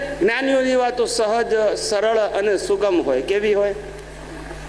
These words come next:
અને બિન સાંપ્રદાયિક હોય. કેવી હોય? પક્ષપાતી ના હોય.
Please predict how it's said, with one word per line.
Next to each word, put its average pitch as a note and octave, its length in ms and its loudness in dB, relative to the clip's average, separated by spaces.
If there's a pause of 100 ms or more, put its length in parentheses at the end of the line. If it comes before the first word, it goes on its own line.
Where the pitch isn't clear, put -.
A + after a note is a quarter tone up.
(800)
અને A#3+ 120 4
બિન D#4 340 2
સાંપ્રદાયિક G#3+ 760 0
હોય. D3+ 180 2
કેવી A3+ 320 0
હોય? A#3+ 260 0 (1800)
પક્ષપાતી E4 560 0
ના G#3+ 160 0
હોય. C#3+ 240 -2